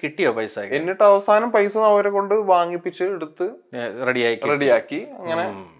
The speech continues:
Speaker 1: മനസ്സിലായി, മനസ്സിലായി. അല്ല, ഇത് പറയുമ്പോ എനിക്കൊരു കഥ ഓർമ്മ വരുന്നത്, ആ, ഞാൻ ഇടയ്ക്കൊരു, ആ, നമ്മുടെ ഒരു പുള്ളിയെ കണ്ടായിരുന്നു. അപ്പൊ പുള്ളി ഇരുപത്തിമൂന്ന് വർഷം എന്തോ ആയി ഇവിടെ വന്നിട്ട്. അപ്പം പുള്ളി വന്നിറങ്ങിയ വർഷം തന്നെ ആരോ പറഞ്ഞു കൊടുത്ത് ഇങ്ങനെ വണ്ടി ഓടിക്കാം,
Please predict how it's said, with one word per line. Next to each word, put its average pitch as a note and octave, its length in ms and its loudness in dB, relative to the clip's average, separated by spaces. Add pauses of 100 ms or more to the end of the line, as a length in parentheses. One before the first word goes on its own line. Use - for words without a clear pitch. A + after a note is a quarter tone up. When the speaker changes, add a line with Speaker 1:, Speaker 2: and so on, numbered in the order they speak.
(200)
Speaker 1:
മനസ്സിലായി, A2 440 -6
മനസ്സിലായി. G2+ 360 -14 (240)
അല്ല, G3+ 100 6
ഇത് D#3+ 180 4
പറയുമ്പോ F3+ 340 2
എനിക്കൊരു D#3+ 240 -8
കഥ C3+ 180 -2
ഓർമ്മ A#2+ 300 -4
വരുന്നത്, G#2+ 380 -10 (340)
ആ, A#2 260 2
ഞാൻ C#3+ 200 0
ഇടയ്ക്കൊരു, B2+ 500 -2
ആ, A2+ 240 2
നമ്മുടെ A2 240 -6
ഒരു G#2+ 80 -4
പുള്ളിയെ G#2 300 -6
കണ്ടായിരുന്നു. G2 520 -12
അപ്പൊ D#3 160 -8
പുള്ളി E3 480 -4
ഇരുപത്തിമൂന്ന് E3 1120 -8
വർഷം C#3 200 -2
എന്തോ A#2 140 -2
ആയി G#2 80 -2
ഇവിടെ G#2 160 -6
വന്നിട്ട്. G2 300 -10
അപ്പം - 580 -20
പുള്ളി D3 160 -2
വന്നിറങ്ങിയ D3+ 520 0
വർഷം C#3 340 -2
തന്നെ B2+ 140 -4
ആരോ A#2+ 220 0
പറഞ്ഞു A#2+ 240 -2
കൊടുത്ത് A#2 180 -8
ഇങ്ങനെ A2+ 240 -4
വണ്ടി A2+ 280 -4
ഓടിക്കാം, G#2 460 -6